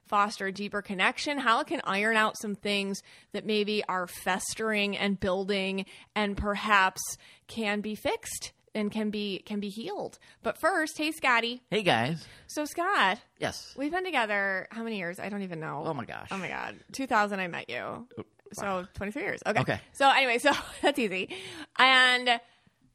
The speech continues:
Speaker 1: something crazy. I mean, we've hit a whole new level of, of
Speaker 2: Uh,
Speaker 1: interdiscovery, you
Speaker 2: yeah.
Speaker 1: and I, just this past month.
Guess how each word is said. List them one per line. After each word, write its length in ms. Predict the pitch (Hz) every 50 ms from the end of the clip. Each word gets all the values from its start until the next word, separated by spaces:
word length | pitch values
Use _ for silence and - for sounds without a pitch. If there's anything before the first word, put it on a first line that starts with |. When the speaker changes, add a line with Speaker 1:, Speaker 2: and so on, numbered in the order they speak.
| _ _ _ _ _
Speaker 1:
something 500 | - - 294 262 277 302 - 381 427 427
crazy. 1400 | - - - - - - 202 190 175 165 190 185 190 196 240 240 233 202 190 190 180 175 160 156 160 156 170 190 - _ _ _ _ _ _ _ _ _ _ _ _ _ _ _ _ -
I 80 | 220
mean, 120 | 226 226 208
we've 200 | 202 240 302 -
hit 240 | - 359 415 403 -
a 80 | - 214
whole 260 | 208 - 190 196 196
new 160 | 202 208 196
level 320 | 180 170 170 165 165 175 170
of, 180 | 160 190 - - -
of 220 | 190 190 175 151 - 202 175 - - _ _ _ _
Speaker 2:
Uh, 260 | - 214 208 190 - 156
Speaker 1:
interdiscovery, 1120 | 233 240 240 - - 240 220 208 185 196 - - - 185 175 180 180 175 170 - - - -
you 240 | - - - - 208
Speaker 2:
yeah. 120 | 208 196 190
Speaker 1:
and 60 | 190 185
I, 380 | 170 165 165 170 165 160 - -
just 600 | - - 214 214 202 208 240 - - - - - -
this 440 | - 208 202 202 202 208 202 - -
past 320 | - 226 202 190 185 - -
month. 320 | 196 247 370 311 - -